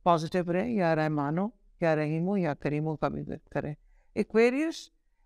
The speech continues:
एक्वेरियस बड़ा नॉन फ्री, केयर फ्री,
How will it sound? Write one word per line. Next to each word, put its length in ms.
एक्वेरियस 640
बड़ा 220
नॉन 400
फ्री, 460
केयर 220
फ्री, 520